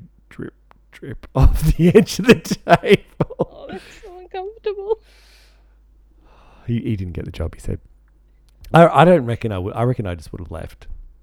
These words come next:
Speaker 1: I reckon I,
Speaker 2: Yeah.
Speaker 1: I reckon I was like, "Yeah, yeah, I'll, I'll go get the paper <laughs> towel." I reckon I just,
Speaker 2: Just
Speaker 1: I reckon,
Speaker 2: bolted.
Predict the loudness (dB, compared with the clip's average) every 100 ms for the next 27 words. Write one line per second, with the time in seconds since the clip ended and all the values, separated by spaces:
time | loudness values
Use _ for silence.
0 | _ _ _ _ _ _ -6 -6 -4 -6
1 | -4 -2 -2 -4 -8 -6 -4 0 2 2
2 | 0 0 0 2 0 2 0 -2 -4 -8
3 | 4 6 6 0 -4 -4 4 6 4 2
4 | 2 2 0 -10 -10 -14 -10 -2 -2 -2
5 | -6 -12 -18